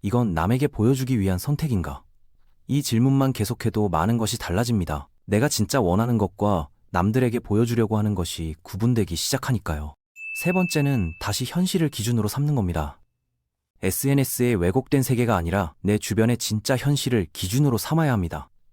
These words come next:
내 가족은 어떤 삶을 원하나? 이런 것들이 진짜 기준이 되어야 해요. 연예인이나 재벌이 기준이 되면 안 되는 점이죠.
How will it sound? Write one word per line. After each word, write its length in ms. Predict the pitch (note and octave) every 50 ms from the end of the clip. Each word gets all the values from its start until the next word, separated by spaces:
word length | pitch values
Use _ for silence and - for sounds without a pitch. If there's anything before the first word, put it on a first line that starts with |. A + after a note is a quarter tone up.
| _ _ -
내 140 | F#2 G2+ G#2
가족은 600 | - - - F2+ G#2 G#2 G#2 B2+ A#2 F2 D#2 -
어떤 320 | - F2+ G2 - - E3 E3+
삶을 260 | D#3+ D#3 D#3 D3 C3+
원하나? 420 | F#2+ E2 E2 F2 F2 F2+ B2+ D#3 - _ _ _ _ -
이런 200 | G2 B2 D3 D#3
것들이 400 | D#3 D3+ - - C3 B2+ G#2+ -
진짜 340 | - - A2+ G#2+ - C#3 A#2+ - _
기준이 400 | - - - A2 C3 D#3 F#3 F3+
되어야 220 | D3+ A#2+ G2 F2+ E2
해요. 340 | D#2 E2 D2+ C#2 C2 - _ _ _ _ _ _ -
연예인이나 600 | G2+ F#2+ G2+ A#2+ C#3 C#3+ C#3 C3+ C3 C3 B2+ B2+
재벌이 400 | A#2 - - G#2+ G2 A#2 B2+ C3
기준이 360 | B2+ - - G2 G#2+ A#2+ B2+
되면 280 | B2+ G#2+ F#2+ G2+ A2+ A2+
안 160 | E2+ E2+ F#2
되는 200 | F#2+ C3 D3+ D#3
점이죠. 440 | C3+ A2 F2+ D#2+ D2+ - F2 - -